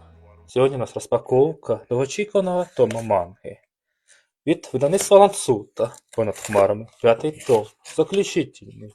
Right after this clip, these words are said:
том. Зразу нас зустрічає отака листівка з монологом Травниці та їхніми мо-, манги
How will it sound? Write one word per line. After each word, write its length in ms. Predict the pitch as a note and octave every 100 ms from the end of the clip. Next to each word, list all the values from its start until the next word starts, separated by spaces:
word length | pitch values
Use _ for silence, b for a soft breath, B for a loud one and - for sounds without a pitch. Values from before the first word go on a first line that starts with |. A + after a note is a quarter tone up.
| -
том. 240 | G2+ G#2 _ _ b b b b -
Зразу 260 | B2 C#3+
нас 120 | F3
зустрічає 540 | E3+ F3 F#3 - F#3 F3+ _ _
отака 600 | - A2+ - G#2+ B2+ C#3+ -
листівка 760 | C3 - - - _ - - _ _ _
з 120 | _
монологом 460 | G#2+ G#2+ A#2 C#3 D#3
Травниці 720 | - G#2+ F#2 _ - - E2 - _ _ _ _ _ _ _ _
та 280 | - F3+ A3+ _ _ _ _
їхніми 440 | C3 D3 C3+ A2+ A#2 _ _ _ _ _ _ _ _ _ _ _ _ -
мо-, 220 | D3 F#3
манги 340 | C#3+ F#3 F#3